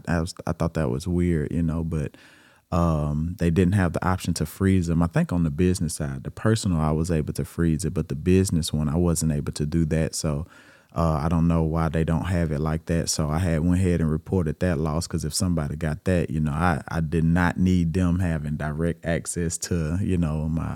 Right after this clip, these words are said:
my business checking or savings, you know. And I was just like, "Man, look."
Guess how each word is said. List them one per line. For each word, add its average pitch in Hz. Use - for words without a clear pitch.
my 82
business 85
checking 80
or 90
savings, 82
you 82
know. 76
And 78
I 73
was 80
just 78
like, 71
"Man, 87
look." 82